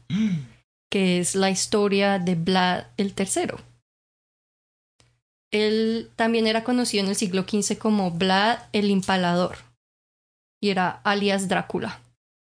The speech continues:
Speaker 2: Drácula, am, fue inspirado en el sobrenombre de su padre, que era Vlad Dracul, que significa Vlad el Dragón, porque ese hombre pertenecía a la sociedad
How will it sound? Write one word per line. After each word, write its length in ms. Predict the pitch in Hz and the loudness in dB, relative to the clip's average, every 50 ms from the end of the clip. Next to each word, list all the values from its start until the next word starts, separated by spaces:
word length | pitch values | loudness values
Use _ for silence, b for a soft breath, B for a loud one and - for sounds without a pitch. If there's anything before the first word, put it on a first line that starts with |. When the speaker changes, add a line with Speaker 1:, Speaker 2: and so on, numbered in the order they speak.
| _ _ _ _ _ _ _ _ _ _ _ _ _ _ _ _ _ _ _ _ _ _ - | _ _ _ _ _ _ _ _ _ _ _ _ _ _ _ _ _ _ _ _ _ _ -4
Speaker 2:
Drácula, 640 | 214 240 247 247 285 285 285 302 302 302 302 - - | -2 -2 -2 0 0 2 2 2 2 2 0 0 0
am, 600 | - 226 226 226 214 214 208 202 196 196 196 190 - _ _ _ _ - - | 0 0 2 2 2 2 2 2 0 -2 -2 -4 -8 _ _ _ _ -8 -4
fue 360 | - 226 233 233 233 233 233 | -2 0 2 2 0 0 0
inspirado 540 | 247 254 247 - - 240 240 220 202 190 190 | -2 -2 -2 -2 -2 0 0 2 2 2 2
en 100 | 196 214 | 2 2
el 120 | 226 226 | 0 0
sobrenombre 540 | 226 247 240 233 226 202 196 185 185 180 190 | 0 0 0 0 0 0 0 0 0 0 0
de 60 | 202 | 0
su 160 | 202 - 262 220 | 0 -2 -2 0
padre, 340 | 240 214 214 208 214 214 | 0 0 0 0 0 0
que 100 | 214 - | 0 0
era 140 | 214 190 190 180 | 0 0 0 0
Vlad 460 | 175 170 170 180 180 180 196 196 196 190 | -2 -6 -6 -4 -2 0 2 2 2 0
Dracul, 560 | 180 190 196 190 190 - 233 220 208 202 202 | 0 0 0 0 0 0 0 0 0 0 -2
que 140 | - - 202 | -4 -6 -4
significa 840 | - 214 208 196 190 185 - 202 190 175 - - 190 185 180 185 | -2 0 0 0 0 0 -2 -2 -4 -4 -2 -2 0 2 2 0
Vlad 400 | 175 170 190 196 190 185 185 190 190 - _ _ _ _ _ | 0 0 0 2 2 2 0 -2 -4 -10 _ _ _ _ _
el 160 | 196 196 190 | -2 -2 0
Dragón, 560 | 180 190 190 190 202 220 202 202 220 233 233 - _ _ _ _ _ _ _ _ _ - | 0 0 0 2 2 0 0 0 -2 -2 -4 -10 _ _ _ _ _ _ _ _ _ -2
porque 380 | 277 269 269 254 262 254 233 | 0 0 0 0 0 0 2
ese 160 | 233 233 247 | 2 2 2
hombre 180 | 226 220 214 220 | 2 2 2 0
pertenecía 580 | 220 226 220 - 220 214 208 196 - 202 202 190 | 0 -2 0 0 2 2 2 2 2 2 2 2
a 40 | 190 | 2
la 120 | 190 196 | 2 0
sociedad 880 | 190 - 208 202 - 202 185 180 175 180 180 180 180 180 180 180 185 | 0 0 0 0 2 2 2 2 2 2 2 2 2 2 0 0 -2